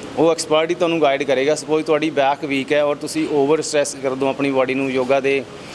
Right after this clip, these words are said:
ਕੋਈ ਇੱਦਾਂ ਦੇ ਪੋਜ਼ ਕਰ ਲਓ ਵੀ ਤੁਹਾਡੀ ਬੈਕ ਨੂੰ ਹੋਰ ਹਾਰਮ ਕਰਦੇ, ਜਾਂ ਤੁਹਾਡੇ ਨੀਜ਼ ਵੀਕ ਨੇ ਜਾਂ ਤੁਸੀਂ ਉਹ, ਉਹ ਨੀ ਦੇ ਰਿਲੇਟਿਡ ਕੋਈ ਪੋਜ਼ ਇੱਦਾਂ ਦੇ ਕਰ ਲਓ, ਉਹ ਵੀ ਤੁਹਾਨੂੰ ਹਾਰਮ ਕਰ ਸਕਦੇ ਆ। ਕਰੀਏ ਚਾਹੇ ਕੁਛ ਵੀ, ਲਾਈਫ ਦੇ ਵਿੱਚ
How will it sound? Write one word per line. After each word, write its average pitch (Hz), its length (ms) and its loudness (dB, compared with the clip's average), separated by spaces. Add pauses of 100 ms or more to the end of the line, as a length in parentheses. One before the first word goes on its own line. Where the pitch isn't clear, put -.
(160)
ਕੋਈ 143 140 4
ਇੱਦਾਂ 143 260 2
ਦੇ 160 80 2
ਪੋਜ਼ 147 280 0
ਕਰ 131 140 4
ਲਓ 131 140 -2
ਵੀ 143 100 -2
ਤੁਹਾਡੀ 139 220 0
ਬੈਕ 123 260 0
ਨੂੰ 139 100 -4
ਹੋਰ 139 220 2
ਹਾਰਮ 135 220 0
ਕਰਦੇ, 127 300 0
ਜਾਂ 139 140 -2
ਤੁਹਾਡੇ 139 220 -2
ਨੀਜ਼ 143 320 0
ਵੀਕ 139 260 0
ਨੇ 135 160 0
ਜਾਂ 135 120 0
ਤੁਸੀਂ 131 280 -2
ਉਹ, 135 160 0
ਉਹ 135 180 0
ਨੀ 131 280 2
ਦੇ 151 200 0
ਰਿਲੇਟਿਡ 139 480 2
ਕੋਈ 139 120 -2
ਪੋਜ਼ 135 240 0
ਇੱਦਾਂ 135 280 2
ਦੇ 135 80 -2
ਕਰ 123 160 2
ਲਓ, 131 160 -4 (640)
ਉਹ 151 100 4
ਵੀ 175 80 4
ਤੁਹਾਨੂੰ 160 220 2
ਹਾਰਮ 131 200 2
ਕਰ 120 160 0
ਸਕਦੇ 117 380 -2
ਆ। - 60 -4 (640)
ਕਰੀਏ 160 240 4
ਚਾਹੇ 175 180 2
ਕੁਛ 180 180 -2
ਵੀ, 185 120 2
ਲਾਈਫ 151 240 2
ਦੇ 151 120 0
ਵਿੱਚ 156 280 -2